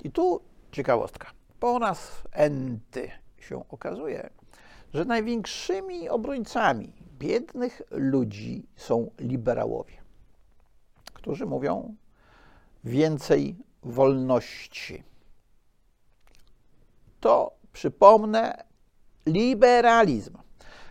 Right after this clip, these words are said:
wystąpił przeciwko władzy absolutnej, przeciwko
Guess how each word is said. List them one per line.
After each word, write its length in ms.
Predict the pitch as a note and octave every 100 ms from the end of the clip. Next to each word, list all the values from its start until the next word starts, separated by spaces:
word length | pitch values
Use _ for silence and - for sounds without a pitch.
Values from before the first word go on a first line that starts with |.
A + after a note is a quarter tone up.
| -
wystąpił 480 | - - - C#4+ G3
przeciwko 640 | - - F#3+ - E3+ E3 - - - -
władzy 560 | A#2+ C3+ F3+ D3+ C3+ D3
absolutnej, 640 | C3 - B2+ - - - - - - _ - - - -
przeciwko 800 | - A#2+ - E3+ - E3+ D#3+ D#3+